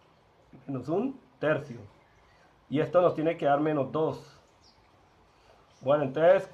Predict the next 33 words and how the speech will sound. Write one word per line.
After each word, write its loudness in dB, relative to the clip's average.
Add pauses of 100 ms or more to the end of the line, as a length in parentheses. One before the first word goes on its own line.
(140)
acá 0
nos 0
quedaría 0
más 0
por 0
menos, 0
da -2
menos. 0 (760)
Seis -4
por -6
uno, 2
seis, -2 (800)
dividido -2
entre -4
tres, -2 (540)
y -4
seis -2
dividido 0
entre -6
tres, 2
eso -4
nos -2
da 2
menos -2
dos. -14 (840)
Quiere 0
decir 0 (1000)
que 0
hasta 2
el 2
momento 2
vamos 2
bien. 0